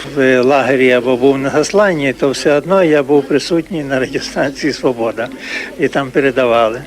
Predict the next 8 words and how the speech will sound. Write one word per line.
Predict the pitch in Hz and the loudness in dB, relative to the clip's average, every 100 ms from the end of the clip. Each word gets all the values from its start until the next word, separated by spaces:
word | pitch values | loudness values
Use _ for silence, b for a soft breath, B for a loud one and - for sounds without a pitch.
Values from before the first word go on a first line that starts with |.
| - | -4
Отже, | 160 165 180 175 165 | -2 0 2 4 4
вона | 180 202 214 | 4 2 2
називається | 196 175 180 180 170 151 - 165 160 | 2 2 4 4 4 2 2 4 4
«Євген | 147 131 156 147 | 2 2 -2 -2
Сверстюк | - 165 135 - - 190 190 - 156 | -2 -2 -2 -4 -2 0 0 -6 -4
на | 151 143 | 0 0
хвилях | - 160 151 139 | 2 2 2 0
свободи». | - 151 113 110 120 | -2 0 2 0 -2